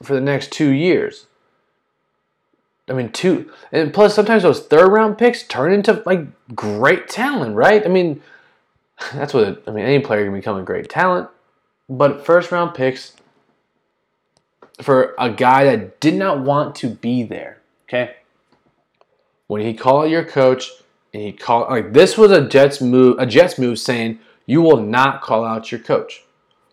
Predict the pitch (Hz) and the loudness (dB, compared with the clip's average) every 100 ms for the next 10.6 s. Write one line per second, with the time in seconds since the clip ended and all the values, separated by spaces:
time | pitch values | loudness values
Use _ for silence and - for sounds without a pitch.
0 | _ _ 95 110 139 139 165 165 147 190 | _ _ -8 -4 -4 -2 0 0 4 2
1 | 170 127 - - _ _ _ _ _ _ | 4 -4 -6 -10 _ _ _ _ _ _
2 | _ 113 147 190 202 202 123 127 107 - | _ -2 0 0 2 2 2 0 -2 -2
3 | 151 139 131 110 - - 90 92 131 175 | 0 2 0 -2 -6 -10 -8 -2 2 2
4 | 143 123 123 117 110 110 131 127 139 160 | 2 -4 -4 -4 -4 -2 -2 -2 0 0
5 | 165 165 147 120 117 123 104 _ 131 131 | 2 4 4 2 -2 -4 -4 _ -4 -2
6 | 135 123 113 - 80 - - _ _ _ | -2 -4 -6 -8 -8 -8 -20 _ _ _
7 | - 117 107 95 165 202 165 143 _ _ | -12 -8 -8 -2 0 0 -2 -6 _ _
8 | _ _ _ - 113 - 151 147 - 127 | _ _ _ -14 -14 -2 0 0 -4 -14
9 | - - 160 147 104 95 87 131 - - | -14 -4 -2 -2 -4 -8 -8 -10 -8 -2
10 | 135 135 131 113 104 - | -2 0 -2 -2 -6 -10